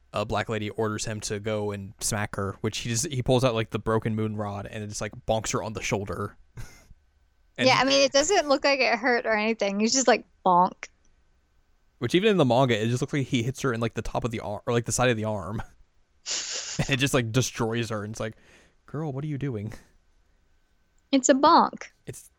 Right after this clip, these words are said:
Speaker 1: that's just into your arm. You're okay.
Speaker 2: Also, you're, like, a superhero, basically.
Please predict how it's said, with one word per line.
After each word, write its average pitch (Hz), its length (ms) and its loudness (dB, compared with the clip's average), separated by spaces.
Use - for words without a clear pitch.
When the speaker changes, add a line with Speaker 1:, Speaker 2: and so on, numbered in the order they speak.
Speaker 1:
that's 135 160 -6
just 156 160 -6
into 143 180 -6
your 139 160 -2
arm. 117 260 -4
You're 131 160 -4
okay. 110 480 -6
Speaker 2:
Also, 311 260 6
you're, 294 220 8
like, 302 280 4
a 311 40 -2
superhero, 247 760 2
basically. 214 540 4